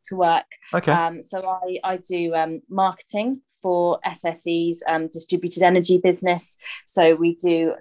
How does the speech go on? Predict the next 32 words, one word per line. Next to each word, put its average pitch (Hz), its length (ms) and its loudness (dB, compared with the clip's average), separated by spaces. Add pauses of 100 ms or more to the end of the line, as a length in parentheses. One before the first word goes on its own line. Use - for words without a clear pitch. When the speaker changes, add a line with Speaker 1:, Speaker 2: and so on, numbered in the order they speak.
Speaker 1:
kind 160 160 -4
of 151 120 -14
mostly 156 680 -4
renewables, 156 840 -2
um, 151 240 2
infrastructure. 160 800 -2 (480)
Speaker 2:
Okay, 123 180 2
Speaker 1:
And 208 120 2
Speaker 2:
cool. 202 60 6
Speaker 1:
then 185 240 4
I'm 196 220 -10
also 196 240 -10
a 180 300 2
full-time 180 420 -6
student 175 480 -4
at 160 100 -2
the 147 60 -10
moment. 170 340 0
I'm 175 140 -4
doing, 170 400 -2 (320)
um, 160 320 2
a 175 60 2
master's 175 600 0 (100)
in 160 420 -4
nutrition 170 460 -2
science, - 640 -4
um, 160 280 2
with 160 140 0
the 160 60 -2
University 156 480 0
of 156 80 -4
Middlesex, 160 640 -2